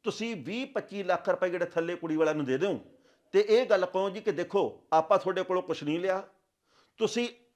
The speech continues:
ਬਰਾਤ ਦੀ ਸੇਵਾ ਕੀਤੀ ਆ, ਬਰਾਤ ਦੀ ਸੇਵਾ ਤੇ ਪੈਸੇ ਲਵਾਏ ਵੀ ਉਹੋ ਜਿਹੇ, ਕਾਰ ਲਈ ਵੀ ਉਹੋ ਜਿਹੀ, ਨਕਦੀ ਲਈ ਵੀ ਉਹੋ ਜਿਹੀ,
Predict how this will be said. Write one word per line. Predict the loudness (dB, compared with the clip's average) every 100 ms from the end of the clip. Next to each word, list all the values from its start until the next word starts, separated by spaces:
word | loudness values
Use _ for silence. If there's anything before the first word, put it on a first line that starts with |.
| -6
ਬਰਾਤ | 4 6 6 2
ਦੀ | -4
ਸੇਵਾ | -2 0 0
ਕੀਤੀ | -2 -8 -6
ਆ, | -8 -10 _ _ _ _ -4
ਬਰਾਤ | 2 2 2 -2
ਦੀ | -8
ਸੇਵਾ | -8 -4 -2 0
ਤੇ | -2 -2
ਪੈਸੇ | 0 0 0
ਲਵਾਏ | 0 2 2
ਵੀ | 0
ਉਹੋ | 0 0
ਜਿਹੇ, | 0 -2 -4 -12 _ _ _ 4
ਕਾਰ | 6 6
ਲਈ | 4 0
ਵੀ | -2 2
ਉਹੋ | 4 4
ਜਿਹੀ, | 0 -2 -8 -12 _ -6
ਨਕਦੀ | -2 0 0 0 -4 0
ਲਈ | 0 0
ਵੀ | 0
ਉਹੋ | 2 2
ਜਿਹੀ, | 2 -6 -10